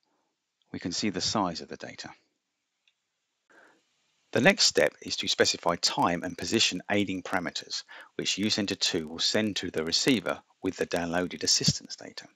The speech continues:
For time aiding, uCenter two will send your P C's clock time as U T C. We have to specify the accuracy of this time, and these are the options.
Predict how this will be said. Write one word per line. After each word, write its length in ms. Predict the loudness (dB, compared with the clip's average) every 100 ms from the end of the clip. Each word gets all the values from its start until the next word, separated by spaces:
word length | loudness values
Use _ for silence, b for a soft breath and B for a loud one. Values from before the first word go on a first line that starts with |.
| _ _ -20 B B B B B
For 100 | -6
time 340 | 2 8 8 8
aiding, 400 | 0 -2 -6 -6 b b b b
uCenter 440 | 2 4 2 0 -2
two 280 | 0 0
will 120 | 0 0
send 280 | 2 0
your 140 | 0 -4
P 240 | -4 -2
C's 260 | 0 0 -4
clock 340 | -2 -4 -4
time 340 | -6 -2 -4 -6 -8
as 180 | -8 -8
U 80 | -6
T 220 | -6 -2
C. 360 | 0 0 -2 _ _ _ _ _ _ _ B B B B B B B B
We 80 | 4
have 180 | 4 6
to 80 | 4
specify 540 | 6 6 6 4 4
the 140 | 4 -2
accuracy 440 | -4 0 2 2
of 140 | -2 -2
this 180 | -4
time, 440 | -4 -2 -2 -2 -6 -8
and 220 | -8 -2
these 260 | 2 2
are 60 | 2
the 140 | 2
options. 600 | 2 0 -10 -8 -8 -8